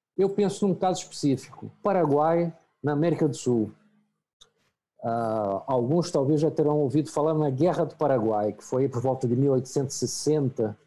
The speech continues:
mais ou menos, durou uma boa temporada. Ah, o Brasil esteve envolvido, a Argentina esteve envolvida, o Uruguai esteve envolvido.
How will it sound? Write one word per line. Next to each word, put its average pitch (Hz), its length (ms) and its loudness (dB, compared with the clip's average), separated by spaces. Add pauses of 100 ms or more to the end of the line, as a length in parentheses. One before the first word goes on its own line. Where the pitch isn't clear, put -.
(300)
mais 117 220 -4
ou 120 80 0
menos, 123 320 -2
durou 120 460 -2 (280)
uma 117 220 0
boa 127 200 0
temporada. 139 840 -2 (520)
Ah, 110 560 -2
o 123 100 2
Brasil 123 460 0
esteve 127 340 -2
envolvido, 117 680 0
a 123 40 0
Argentina 117 560 -2
esteve 117 340 -2
envolvida, 117 680 0
o 120 80 2
Uruguai 123 600 0
esteve 113 380 -4
envolvido. 104 520 -6